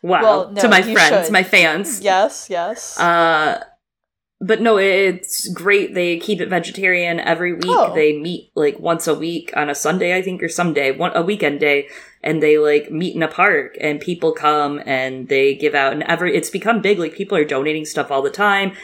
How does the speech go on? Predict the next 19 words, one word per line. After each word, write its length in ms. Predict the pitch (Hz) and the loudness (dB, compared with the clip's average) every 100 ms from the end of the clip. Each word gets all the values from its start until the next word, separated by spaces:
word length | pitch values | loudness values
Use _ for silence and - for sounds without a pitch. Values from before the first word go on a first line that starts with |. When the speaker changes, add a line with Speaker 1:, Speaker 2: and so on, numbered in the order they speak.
| - - | -18 -4
Speaker 1:
and 180 | 170 170 | 0 2
there's 180 | 160 | 0
so 140 | - 185 | 0 0
many 220 | 190 190 | 0 -2
ingredients 480 | 165 160 160 190 - | -2 -2 -2 -2 -6
being 260 | - 156 147 | -4 -4 0
donated 460 | 147 143 139 139 | 0 2 2 2
now 220 | 147 139 | 0 0
that 240 | 139 - - | 0 -2 -2
they're 160 | 143 | 0
like, 160 | 143 139 | 0 0
"Well, 100 | 151 | -2
you 140 | 156 | -2
might 180 | 151 156 | -2 -4
see 220 | - 170 | -4 -8
your 320 | 147 151 147 147 | -2 2 4 2
ingredients 580 | 147 147 143 139 - | -2 -2 -2 -2 -4
next 320 | 143 135 - - | -6 -6 -8 -12
week 320 | - - | -14 -16